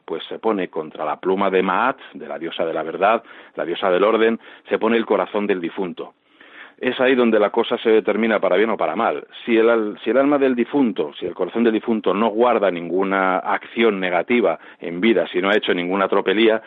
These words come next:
entonces el corazón es ligero y la pluma de Maat no puede con él. Pero si ha cometido algún tipo de, de pecado, alguna,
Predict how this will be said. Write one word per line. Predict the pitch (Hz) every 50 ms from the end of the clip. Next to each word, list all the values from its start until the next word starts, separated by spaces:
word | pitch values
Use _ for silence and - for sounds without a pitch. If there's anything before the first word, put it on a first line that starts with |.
| - - - -
entonces | - 95 95 92 98 95 95
el | 107 101
corazón | - 101 95 87 - - 101 98 101
es | 95 -
ligero | - - - - 120 110 107 120 120 - - - - -
y | 98 90
la | 87 85 85
pluma | - _ - - 104 104 101 104
de | 95 98 92
Maat | 90 90 95 110 - -
no | - 98 92 92
puede | - 92 87 82 78
con | 78 85 82 90
él. | 90 85 80 - _ _
Pero | - 156 151 131 151 147
si | - - 110
ha | 117 113
cometido | 113 117 110 107 - 131 123 107 90 - -
algún | 82 85 85 90 98 95 85
tipo | - 95 85 - 87 85
de, | 82 80 73 73 78 78
de | - - 85
pecado, | 78 - - - 123 113 107 113 120 104
alguna, | 87 90 95 95 87 85 82